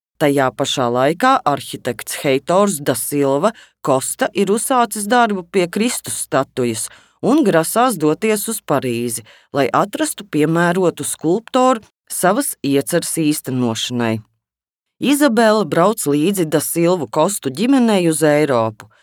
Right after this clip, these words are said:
Parīzē meitene iepazīstas ar tēlnieku Lorānu Brujī. Māris Bērziņš,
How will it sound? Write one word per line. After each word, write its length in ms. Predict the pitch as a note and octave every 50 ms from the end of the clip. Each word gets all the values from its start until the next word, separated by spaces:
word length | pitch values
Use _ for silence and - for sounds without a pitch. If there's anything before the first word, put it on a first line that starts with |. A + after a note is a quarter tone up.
| _ _ _ _
Parīzē 560 | _ D#3+ F3 A#3 C#4+ C#4 C4 A#3+ G3+ A3+ G#3 G3 F3
meitene 480 | F#3 F3+ F3+ E3+ E3+ - D#3 C#3 B2+ B2 B2
iepazīstas 720 | C#3+ G3+ A#3 - A#3 G3+ E3+ G3 F#3 F3 E3+ - C#3 - - -
ar 80 | - -
tēlnieku 720 | - - D3+ F#3+ G#3 G#3 G#3 G3+ F#3 E3 D#3+ - - D#3 - - _ _ _ _ -
Lorānu 720 | C3 C3 B2+ B2 A#2+ C3 D3 F3 G3+ G3+ F#3 F3+ E3 D#3 - _ -
Brujī. 680 | C3 A#2+ C3 C3+ C#3 C3+ B2 A#2 A#2+ A2+ G#2+ G#2 G#2 - _ _ _ _ _ _ _ _ _ _ _ _ _ _ _ _ _ _ _ _ _ _ _ -
Māris 520 | - E3 E3 E3+ F#3 A3 C4 D4 B3+ G#3
Bērziņš, 680 | F#3+ G3+ G3+ F3 E3+ F3 F3+ D3+ C#3 B2 A#2+ G#2+ - -